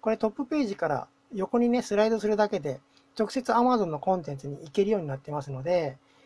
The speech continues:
えー、このあたりの使い勝手がいいですね。このトップページからこうささっといけると、えー、いうところがね、このFireタブレットの扱いやすいところなんですね。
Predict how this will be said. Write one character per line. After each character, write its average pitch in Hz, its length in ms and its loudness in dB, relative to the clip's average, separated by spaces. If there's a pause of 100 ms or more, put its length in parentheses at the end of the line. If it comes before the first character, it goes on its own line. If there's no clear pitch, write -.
(320)
え 156 760 -2
ー、 - 1900 -20
こ 247 80 6
の 285 140 8
あ 294 40 4
た 262 120 4
り 202 80 4
の 165 120 2
使 214 260 4
い 226 40 4
勝 220 180 6
手 - 140 -2
が 147 240 2 (400)
い 196 220 0
い - 20 6
で 143 80 2
す 147 140 -4
ね。 180 80 -2
こ 175 100 -4
の 170 80 -2
ト 202 120 0
ッ - 20 0
プ 240 100 -8
ペ 285 120 0
ー 262 60 4
ジ 208 80 0
か 180 80 2
ら 156 120 2
こ - 120 -6
う - 40 -4
さ 175 80 -6
さ 180 80 6
っ 180 60 0 (120)
と 151 80 -4
い 143 60 -4
け 147 100 -4
る 139 100 -6
と、 131 160 -10 (760)
え 165 300 -2
ー、 196 40 0
い 220 40 4
う 247 100 2
と 285 120 0
こ 294 80 4
ろ 285 80 6
が 165 140 4
ね、 147 260 -2
こ 156 100 -4
の 156 120 -2
Fire 196 480 2
タ 202 120 4
ブ 180 100 -2
レ 165 80 2
ッ 143 120 -2
ト - 100 -2
の 180 140 4
扱 151 320 0
い 180 60 2
や 180 100 2
す 175 140 -4
い 151 160 -4 (160)
と - 100 -20
こ - 80 2
ろ 190 80 4
な 143 140 0
ん 135 80 -4
で 135 80 -8
す 151 100 -10
ね。 170 200 -8